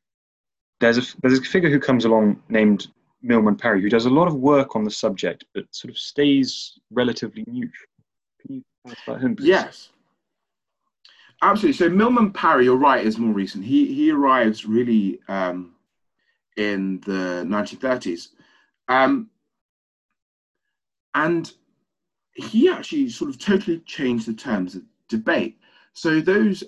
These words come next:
Speaker 2: eighteenth and nineteenth century scholars had really been focused on the circumstances of the creation of the Homeric poems. Who wrote them? Um, how did they write them? But what Milman Parry did, which I think is fantastic,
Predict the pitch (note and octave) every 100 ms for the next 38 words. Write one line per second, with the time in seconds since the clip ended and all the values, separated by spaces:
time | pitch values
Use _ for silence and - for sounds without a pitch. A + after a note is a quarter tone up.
0 | - C#3+ D#3+ D3+ B2+ A#2+ B2 C3+ D#3 E3
1 | - G#2+ G#2 A2+ F#2 G2+ G2 - A2+ F#2+
2 | G#2+ G#2+ C#3+ F3 E3+ C#3 A#2+ A2 - _
3 | C#3 C#3 A#2 A2 G2+ G2 F#2+ _ _ _
4 | _ A#2+ A2+ - E3+ E3 B2+ - G#2+ F#2+
5 | F#2+ - G#2 G2 F#2+ - F#2+ E2+ - -
6 | D2+ _ _ _ _ _ _ _ - G2
7 | - G2 G#2+ F#2+ F2+ - F2+ D#2 D2+ -
8 | _ _ _ - D#4+ B2+ G#2 - D2+ -
9 | _ _ _ _ _ _ _ G2 F#2+ E2+
10 | E2 D2+ - D#3+ D#3 C3+ A2 F2+ F2+ E2
11 | - - _ _ _ _ _ _ _ _
12 | D3+ F3 A3 A3+ A3 F#3 C#3 - F3+ D#3+
13 | B2 G2+ F#2+ F#2+ A2+ F#2 - F#2+ G2 D3
14 | D#3 - D2+ C#2+